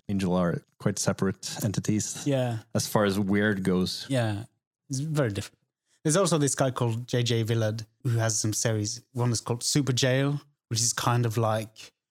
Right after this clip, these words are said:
Speaker 2: Charlie and the Chocolate Factory, except it's a jail. That's insane. And, uh, he had a kind of a He-Man ripoff called King Star King.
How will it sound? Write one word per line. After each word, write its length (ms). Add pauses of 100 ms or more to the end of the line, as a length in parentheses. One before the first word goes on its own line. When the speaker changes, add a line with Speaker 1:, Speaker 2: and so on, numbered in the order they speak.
(100)
Speaker 2:
Charlie 240
and 80
the 40
Chocolate 300
Factory, 320
except 320
it's 200
a 40
jail. 560 (200)
That's 240
insane. 600
And, 460
uh, 60
he 160
had 180
a 320 (180)
kind 160
of 80
a 220 (140)
He-Man 520
ripoff 440
called 300
King 200
Star 240
King. 340